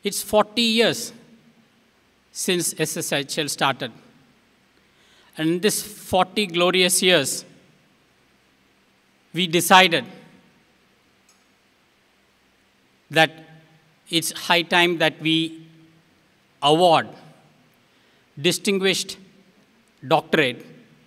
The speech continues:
to eminent faculties. And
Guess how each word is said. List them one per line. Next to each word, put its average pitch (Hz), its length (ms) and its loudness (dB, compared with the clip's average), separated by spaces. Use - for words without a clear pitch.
to 160 120 0
eminent 196 460 2
faculties. 156 760 -4
And 170 280 2